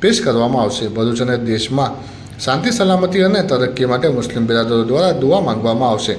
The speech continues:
સાથે સાથે રાત્રિના સંદલ શરીફ બાદ તકરીરનો કાર્યક્રમ યોજવામાં આવશે, જેમાં હઝરત સૈયદ પીરઝાદા અસગર અલી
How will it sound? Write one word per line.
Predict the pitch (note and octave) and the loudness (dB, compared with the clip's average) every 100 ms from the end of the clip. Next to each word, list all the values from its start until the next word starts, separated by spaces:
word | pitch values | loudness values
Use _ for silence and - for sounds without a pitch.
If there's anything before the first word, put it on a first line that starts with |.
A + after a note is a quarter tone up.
| - - - | -8 -16 -10
સાથે | - A2+ A2+ | -4 -2 -2
સાથે | A#2 A#2 B2+ | -2 0 0
રાત્રિના | A2+ A2+ A#2 C3 C3+ | 2 0 0 0 -2
સંદલ | - A2+ A#2+ | -4 -2 -2
શરીફ | A2+ D3 E3+ - - - - - - D3+ | 0 -2 -2 -6 -14 -18 -20 -20 -6 -2
બાદ | G3 - B2 | 0 0 -2
તકરીરનો | - - - D3 F#3+ D#3 - - F3+ G#3 | -4 -10 -10 0 2 2 0 -6 -4 -2
કાર્યક્રમ | B2+ C3 C#3+ F#3 D3+ | 0 0 0 0 0
યોજવામાં | A2 A#2 A#2 A#2+ | 0 0 0 0
આવશે, | G2 G#2 F#2+ - - - - - | -2 -4 -6 -8 -16 -18 -8 -2
જેમાં | B2 A#2+ | 0 0
હઝરત | G#2 B2 A#2 | 0 -2 0
સૈયદ | A#2 B2+ C3 - | 0 2 0 0
પીરઝાદા | A#2 A2+ A#2 C3+ | 0 2 2 2
અસગર | A#2 G#2+ G#2+ A2 A2+ | 0 -4 -2 -2 0
અલી | D#3 | 0